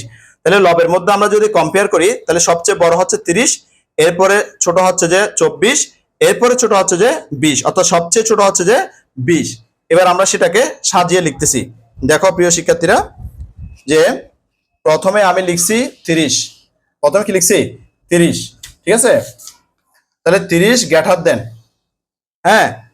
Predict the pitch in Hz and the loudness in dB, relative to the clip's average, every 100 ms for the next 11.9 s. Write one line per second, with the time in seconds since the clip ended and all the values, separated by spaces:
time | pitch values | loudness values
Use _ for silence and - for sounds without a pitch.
0 | _ 147 180 190 170 185 180 220 226 170 | _ -4 -2 0 0 0 0 -2 0 -2
1 | 131 131 226 262 - _ _ _ 120 143 | -2 0 0 -2 -6 _ _ _ -2 0
2 | 180 175 208 277 320 - 131 147 - - | 0 0 0 0 -4 -8 -4 -2 -2 -4
3 | 143 202 202 - 160 214 226 131 151 170 | -2 0 -2 -2 0 0 0 0 2 2
4 | 170 196 202 170 165 196 349 - _ _ | 2 0 2 -2 0 -2 -2 -4 _ _
5 | - 135 170 180 208 226 160 151 113 - | -4 0 0 2 0 0 0 -2 -2 -8
6 | - _ _ - 160 208 240 170 - 175 | -18 _ _ -4 0 0 2 2 2 2
7 | 202 175 170 233 349 - - 156 156 202 | 0 2 2 2 -2 -8 -2 -2 0 -2
8 | 220 196 196 180 175 233 240 - 170 170 | 0 0 0 -2 0 -2 0 0 0 2
9 | - 226 208 180 180 170 127 139 - - | 0 2 2 0 0 -2 0 -4 -4 -14
10 | _ _ _ _ 190 208 247 - 170 170 | _ _ _ _ 0 2 0 0 0 2
11 | 220 214 226 226 196 190 185 180 | 0 0 0 0 0 0 -2 0